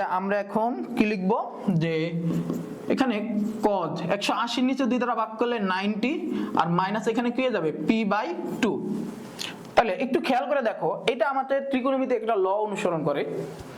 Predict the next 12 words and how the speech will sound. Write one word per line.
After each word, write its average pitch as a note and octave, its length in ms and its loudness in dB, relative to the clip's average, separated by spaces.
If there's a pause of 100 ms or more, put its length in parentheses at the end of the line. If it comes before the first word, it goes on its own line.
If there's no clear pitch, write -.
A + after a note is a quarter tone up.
(180)
সেটা B3 180 4
হচ্ছে C4+ 180 0
এই G#3+ 120 -2
নব্বইয়ের A3 360 2
আগে A#3+ 160 0
একটা A#3 200 -2
কি C#4 140 0
গুণ B3 200 0
অবস্থা E3+ 240 2
আছে? D3 180 0
ওয়ান G3+ 140 0 (100)
গুণ, F#3+ 120 2